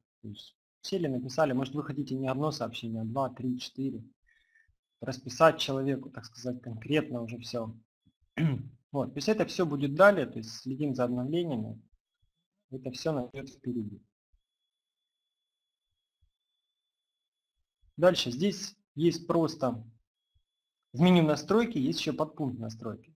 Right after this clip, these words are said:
Что здесь? Здесь мы можем, э, вставить свою фотографию. Для этого просто нужно нажать на кружочек, где отображает, где изначально пустое место.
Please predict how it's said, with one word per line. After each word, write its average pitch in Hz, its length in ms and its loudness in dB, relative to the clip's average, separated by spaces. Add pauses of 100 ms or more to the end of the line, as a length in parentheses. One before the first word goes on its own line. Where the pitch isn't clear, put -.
(140)
Что - 300 0
здесь? 131 320 -2 (420)
Здесь 214 360 2
мы - 160 -6
можем, 139 640 -2
э, 113 420 -8 (880)
вставить 151 400 4
свою 139 160 0
фотографию. 190 640 2 (280)
Для 160 120 0
этого 160 180 0
просто 160 340 -2
нужно 131 320 -4
нажать 131 280 -2
на 127 320 -2 (340)
кружочек, 135 460 0
где 120 140 -4
отображает, 117 580 -4
где 117 320 -6 (380)
изначально 127 500 0
пустое 151 420 2
место. 196 380 2